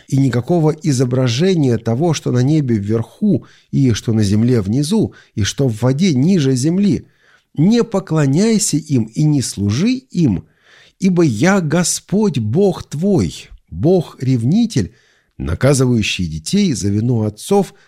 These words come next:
до третьего и четвёртого рода, ненавидящих меня, и творящий милость до тысячи родов, любящим меня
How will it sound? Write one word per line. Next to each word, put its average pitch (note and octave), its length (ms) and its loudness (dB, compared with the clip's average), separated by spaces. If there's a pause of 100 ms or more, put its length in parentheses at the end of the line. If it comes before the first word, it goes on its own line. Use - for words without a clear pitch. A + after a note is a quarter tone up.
(120)
до E2+ 160 0
третьего E3+ 480 0
и - 160 -4
четвёртого C#3 720 -2
рода, C#3+ 320 2
ненавидящих C3+ 800 0
меня, D2+ 340 -6 (540)
и G#3 100 2
творящий D3+ 760 0
милость G3+ 560 0
до E3 220 0
тысячи D#3+ 640 -2
родов, B2 460 0 (200)
любящим A2+ 800 0
меня A#2 380 -2